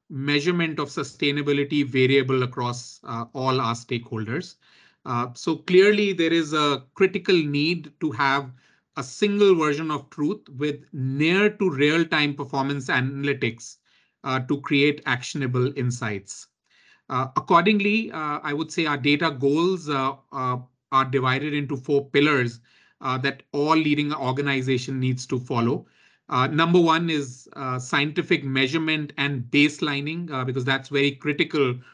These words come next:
from where we are starting. Uh, number two is benchmarking and continuous monitoring. It's clearly not a one-time exercise. So how are we assessing how we are doing on a journey?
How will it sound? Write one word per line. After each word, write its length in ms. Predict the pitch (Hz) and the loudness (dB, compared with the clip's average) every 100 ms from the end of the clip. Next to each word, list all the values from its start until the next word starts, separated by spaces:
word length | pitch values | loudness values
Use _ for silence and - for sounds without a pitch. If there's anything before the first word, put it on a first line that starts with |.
| _ _ | _ _
from 220 | - 143 | -8 -2
where 220 | 131 135 143 | 0 2 2
we 140 | 139 | 2
are 80 | 131 | 0
starting. 600 | 127 131 127 143 160 170 _ _ _ _ | -2 -2 0 -2 -6 -12 _ _ _ _
Uh, 220 | - 127 135 | -8 -4 -4
number 340 | 147 151 156 | -2 0 0
two 240 | 151 165 | 0 2
is 180 | 160 123 | 2 0
benchmarking 800 | 113 143 147 - 160 147 - 156 | 0 0 0 -2 -2 -2 -4 -4
and 200 | 143 131 | -4 -2
continuous 520 | 143 143 165 160 139 | -2 -2 -2 -4 -6
monitoring. 520 | 135 131 131 127 143 139 | -6 -4 -4 -4 -6 -6
It's 120 | 127 | -8
clearly 380 | - 147 143 143 | -2 0 2 0
not 180 | 135 | 0
a 60 | 131 | -2
one-time 640 | 127 120 131 131 139 127 123 | -2 0 -2 -2 -2 -2 -2
exercise. 760 | 120 - 127 127 123 123 113 _ _ _ _ | -4 -8 -6 -2 -2 -2 -4 _ _ _ _
So 220 | - 139 | -10 0
how 180 | 135 139 | 2 2
are 60 | 143 | 2
we 220 | 147 165 | -2 -2
assessing 600 | 127 - 143 - 147 127 | -8 -2 -2 -2 -4 -4
how 200 | 127 131 | -2 -2
we 140 | 131 131 | 0 -2
are 40 | |
doing 300 | 123 127 127 | 0 0 0
on 140 | 123 120 | -2 -2
a 40 | |
journey? 460 | 110 120 120 143 | -2 -2 -2 -4